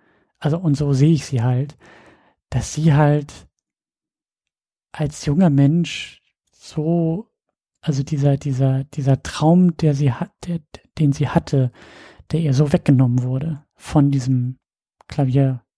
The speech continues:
äh, Lehrer, von dem Professor, dann auch noch zu sehen, wie der eigene Sohn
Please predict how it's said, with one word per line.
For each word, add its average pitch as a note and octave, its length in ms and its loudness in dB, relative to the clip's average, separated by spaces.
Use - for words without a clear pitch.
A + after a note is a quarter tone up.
äh, B2 260 -8
Lehrer, C3 340 0
von C#3+ 140 -6
dem C3 120 -2
Professor, C#3+ 520 -8
dann D#3 260 4
auch E3+ 220 0
noch D#3+ 240 2
zu - 240 -8
sehen, D#3+ 720 2
wie D3+ 100 -4
der C#3+ 240 -4
eigene D3 400 2
Sohn D#3 720 0